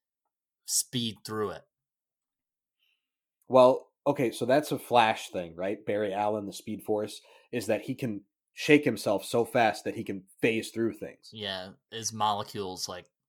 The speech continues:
Speaker 1: vibrate
Speaker 2: Sonic,
Speaker 1: or whatever, and
Speaker 2: Sonic, he, Sonic ain't gonna Danny Phantom his way out of this shit.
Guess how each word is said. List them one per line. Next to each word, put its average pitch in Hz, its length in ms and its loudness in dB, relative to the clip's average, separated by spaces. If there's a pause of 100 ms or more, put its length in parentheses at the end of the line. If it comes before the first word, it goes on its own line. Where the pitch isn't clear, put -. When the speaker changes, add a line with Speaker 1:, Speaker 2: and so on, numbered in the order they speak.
(460)
Speaker 1:
vibrate 110 340 0
Speaker 2:
Sonic, 143 360 4
Speaker 1:
or 98 80 -10
whatever, 95 320 -12
and 95 80 -8
Speaker 2:
Sonic, 143 380 2
he, - 160 -10
Sonic 185 400 2
ain't 151 160 2
gonna 123 160 0
Danny 123 300 0
Phantom 120 360 0
his 95 140 -10
way 101 160 -2
out 98 160 -2
of 92 80 -10
this 90 120 -10
shit. - 280 -14